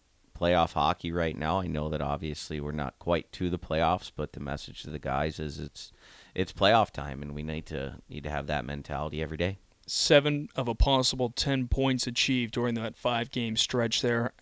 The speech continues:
Speaker 2: When you look back on it as a retrospective, are you pretty satisfied with how things went, cumulatively speaking?
Speaker 1: Yeah, I'm selfish, so, you know, uh, I would love to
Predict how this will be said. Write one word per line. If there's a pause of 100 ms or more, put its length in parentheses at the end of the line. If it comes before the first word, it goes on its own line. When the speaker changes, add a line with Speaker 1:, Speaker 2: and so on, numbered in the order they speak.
(140)
Speaker 2:
When
you
look
back
on
it
as
a
retrospective,
are
you
pretty
satisfied
with
how
things
went, (240)
cumulatively
speaking? (180)
Speaker 1:
Yeah,
I'm
selfish,
so, (180)
you
know, (240)
uh,
I
would
love
to